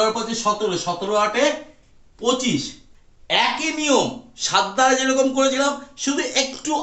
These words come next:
আলাদা। তাহলে এই দুটোর মধ্যে সেখানে কি করেছিলাম? বিয়োগ করেছিলাম, এখানেও বিয়োগ করবে। পঁচিশ থেকে বিয়োগ তিন করো, কত হচ্ছে? বাইশ। একে এগারো দিয়ে ভাগ করো, এগারো দুগুণে বাইশ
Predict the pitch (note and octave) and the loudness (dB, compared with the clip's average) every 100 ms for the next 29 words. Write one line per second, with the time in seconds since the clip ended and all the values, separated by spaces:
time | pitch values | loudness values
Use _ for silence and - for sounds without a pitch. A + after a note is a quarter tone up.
0 | F#3 G#3+ A#3 F3 C3 - - - F3+ A#3+ | 0 4 4 4 2 -2 -12 -8 -4 -2
1 | - A3+ D#4 D4 A#3+ B3+ C#4+ C#4+ C#4+ - | -2 0 4 2 2 -4 -2 0 0 2
2 | D4 C4+ C#4 C#4 C4 C#4 D#4+ D4+ C4 F3 | -2 -2 0 -2 -2 -4 -2 0 2 2
3 | - - - - - C#3 A#3 C4 - D4+ | 0 -6 -18 -20 -10 0 2 2 0 0
4 | B3+ C4 B3+ - D3 - A#3+ C#4 E3 D#3+ | 2 2 2 0 -8 -4 0 2 0 -2
5 | D#3 - B2 G2+ G2+ - - - - G3+ | -2 -4 -8 -8 -10 -20 -20 -18 -4 -2
6 | B3 B3+ - A#3+ A#3+ C#4 D4 - - G#2+ | -2 -4 -2 -2 0 -2 -4 -10 -20 -6
7 | F3+ G#3 - G3+ F#3+ D3 - - - - | -4 -4 -6 -6 -6 -6 -8 -8 -12 -20
8 | _ _ - E3+ A#3+ B3+ B3 - - - | _ _ -6 -4 0 0 -2 -6 -6 -8
9 | - - - - - E3+ G#2 - - - | -20 -20 -14 -2 0 2 -2 -10 -16 -20
10 | - _ F3 G#3+ C#4+ C4+ - F#3+ F3+ A3 | -20 _ -2 0 -2 -4 0 2 2 4
11 | C4 C4+ C4+ C4+ A#3+ - - - F#3 C#3+ | 4 4 2 2 4 2 -2 -8 -6 -6
12 | - - - - D3+ E3 G3 G3 A3 G#3+ | -8 -16 -20 -6 -4 0 0 0 -4 -4
13 | A3+ D4+ D#4+ - - _ - B2+ B2+ A#2 | 0 2 0 -4 -20 _ -6 2 2 2
14 | F#2+ | -4